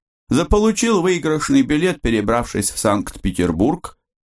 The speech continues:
но в последние два года пел редко и в мало подходящих для него партиях. Алексеев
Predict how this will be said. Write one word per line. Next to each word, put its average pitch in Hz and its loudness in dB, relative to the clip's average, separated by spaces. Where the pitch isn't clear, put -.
но 87 2
в - -8
последние 82 2
два 127 -2
года 123 0
пел 98 0
редко 113 -4
и 101 2
в 120 2
мало 117 2
подходящих 101 -2
для 92 0
него 95 2
партиях. 85 -4
Алексеев 165 -2